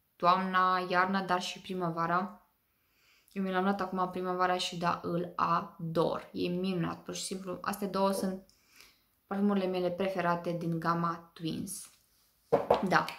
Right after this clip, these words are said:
Bun, și cam atât pentru astăzi. Cam astea au fost obsesiile din, uh, ultima perioadă în materie de parfumuri.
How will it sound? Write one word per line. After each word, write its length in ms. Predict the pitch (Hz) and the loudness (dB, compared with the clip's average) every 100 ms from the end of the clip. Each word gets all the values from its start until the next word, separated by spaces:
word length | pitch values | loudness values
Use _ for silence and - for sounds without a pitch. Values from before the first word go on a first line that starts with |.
| - - - - | -16 -18 -18 -14
Bun, 200 | - 392 | 2 4
și 140 | 427 330 | 4 2
cam 180 | 330 311 | 4 4
atât 220 | 320 349 | 4 2
pentru 260 | 349 311 | 2 6
astăzi. 380 | 285 285 285 226 | 8 6 4 -4
Cam 180 | - 220 | 0 2
astea 220 | 254 247 | 2 0
au 60 | 202 | 0
fost 260 | 226 247 - | 0 0 -4
obsesiile 920 | 233 - - 254 254 214 190 175 180 | -4 -4 0 2 0 -2 0 2 0
din, 260 | 180 190 190 | 0 -4 -4
uh, 260 | 180 180 190 | 0 0 2
ultima 440 | 240 240 214 185 | 2 2 4 4
perioadă 580 | 190 185 185 214 190 175 | 4 4 6 6 4 0
în 100 | 190 | 0
materie 400 | 180 170 185 185 | -2 -2 -2 -4
de 180 | 175 180 | -2 -4
parfumuri. 600 | 180 180 175 185 151 160 | -4 -6 -6 -6 -4 -6